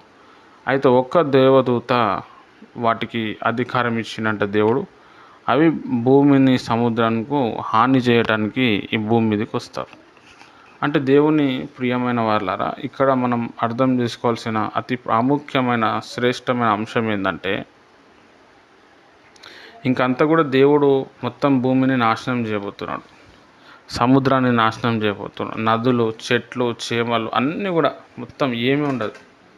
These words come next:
అంత స్మాష్ అయిపోతుంది. తర్వాత దేవుడు కొత్త ఆకాశం, కొత్త భూమిని సృష్టిస్తాడు. అందులో మనల్ని తీసుకుపోవటానికి దేవుడు ఆ కొత్త భూమి, కొత్త ఆకాశాన్ని సృష్టిస్తున్నాడు.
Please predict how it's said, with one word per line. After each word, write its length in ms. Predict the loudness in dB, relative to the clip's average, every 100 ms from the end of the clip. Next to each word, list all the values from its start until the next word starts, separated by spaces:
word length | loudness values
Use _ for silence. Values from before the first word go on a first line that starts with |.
| _ _ -20 -20 _ _
అంత 180 | -4 -2
స్మాష్ 420 | -2 0 0 2
అయిపోతుంది. 440 | 0 0 -6 -8 -12 -16 -20 -20 -20 -20 _ -20 -20 -20 -20 _
తర్వాత 320 | 0 0 0
దేవుడు 460 | 2 4 6 4 0 -4
కొత్త 260 | -6 -2 0
ఆకాశం, 560 | 0 0 -2 -4 -6 -10
కొత్త 280 | -10 -2 0
భూమిని 400 | 2 2 0 -4
సృష్టిస్తాడు. 720 | -8 -10 -6 -6 -6 -8 -12 -14 -20 -20 _ _ _ _ _ _ _ _ _ _ _ _ _ _ _ -6
అందులో 680 | -2 -2 0 0 0 -4 -10 -10
మనల్ని 720 | -6 -2 -2 -2 -2 -2 -4 -8 -14 -14
తీసుకుపోవటానికి 1120 | -12 -8 -6 -6 -2 -2 -4 -6 -6 -6 -8
దేవుడు 360 | -8 -4 -2 -4
ఆ 40 |
కొత్త 340 | -6 -8 -4 -4
భూమి, 360 | -4 -4 -6
కొత్త 300 | -8 -10 -4
ఆకాశాన్ని 800 | -2 -2 -4 -8 -8 -8 -6 -8
సృష్టిస్తున్నాడు. 800 | -10 -14 -14 -14 -16 -12 -10 -10